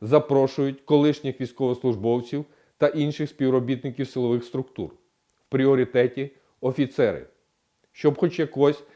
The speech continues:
зацікавити, потенційним кандидатам обіцяють високе грошове утримання, а також те, що їх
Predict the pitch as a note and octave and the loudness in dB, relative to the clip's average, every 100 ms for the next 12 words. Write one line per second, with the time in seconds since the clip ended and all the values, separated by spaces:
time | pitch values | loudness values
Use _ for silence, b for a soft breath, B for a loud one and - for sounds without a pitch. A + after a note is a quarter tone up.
0 | b A2+ C#3+ C#3 C#3+ C#3 C#3 C#3+ C#3+ - | b -2 -2 0 -2 2 4 2 -2 -2
1 | D3 D3+ C#3+ - D3+ C#3+ C#3+ C3 B2 B2+ | -2 -2 -4 -2 -2 -2 -2 -2 0 2
2 | C3 C#3+ C3+ C#3 B2+ - C3+ C3+ B2+ C3 | 2 0 -2 -2 -4 0 2 2 -2 -4
3 | E3 D3+ D3 C3 - C3 A#2+ A2+ A#2+ A#2+ | -2 0 -2 -2 0 0 0 -2 -2 -2
4 | B2+ B2+ C3 b b b B2 B2+ C#3+ D3+ | -4 -6 -10 b b b -4 -2 2 2
5 | D3 - C3+ C#3 - B B - - C#3 | 2 2 2 2 -2 B B -6 0 0
6 | A#2+ D3 | 0 -4